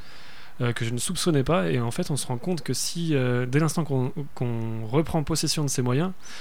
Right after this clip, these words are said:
bah, on a les moyens chacun de comprendre, euh, la machine dans laquelle on est en-, embarqué et qui est en train de nous, nous faire couler tous collectivement. Et si moi j'ai réussi à prendre conscience de cette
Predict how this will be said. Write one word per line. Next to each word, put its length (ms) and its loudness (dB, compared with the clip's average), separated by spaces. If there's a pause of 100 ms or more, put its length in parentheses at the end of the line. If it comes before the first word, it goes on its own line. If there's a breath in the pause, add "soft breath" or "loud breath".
(360 loud breath)
bah, 140 4
on 80 2
a 80 4
les 120 4
moyens 400 2
chacun 420 0 (640 soft breath)
de 80 0
comprendre, 520 2
euh, 260 4 (120)
la 140 4
machine 360 2
dans 100 4
laquelle 440 2 (240)
on 180 2
est 180 2
en-, 200 0
embarqué 540 0 (140)
et 40 -4
qui 140 -2
est 40 4
en 100 0
train 180 -2
de 60 -2
nous, 200 -2 (280)
nous 140 -2
faire 180 -4
couler 220 2
tous 180 -2
collectivement. 580 2 (520 loud breath)
Et 40 0
si 180 0
moi 140 4
j'ai 140 2
réussi 300 2
à 60 2
prendre 320 0
conscience 420 -2
de 60 -2
cette 160 0